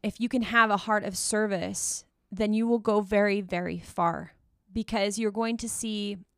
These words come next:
like-minded people. You'll go, you'll be able to attract that type of person to you as well, who wants to help, who wants to be part of your community.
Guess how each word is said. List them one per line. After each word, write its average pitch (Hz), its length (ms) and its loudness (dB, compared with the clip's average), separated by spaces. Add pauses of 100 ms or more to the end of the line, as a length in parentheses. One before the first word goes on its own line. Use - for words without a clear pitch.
like-minded 202 640 0
people. 214 300 -2
You'll 196 160 0
go, 208 240 0
you'll 220 160 4
be 220 160 2
able 220 160 2
to - 100 -6
attract - 560 4
that - 240 -2
type 202 180 -4
of 196 120 -4
person 202 320 -4
to - 160 -8
you 196 100 0
as 180 160 -4
well, 185 420 4 (420)
who 233 100 2
wants 226 300 2
to - 120 -4
help, 180 400 0
who 214 100 2
wants 208 280 4
to 233 80 0
be 208 120 2
part 185 300 0
of 180 100 -2
your 180 100 2
community. 190 580 -2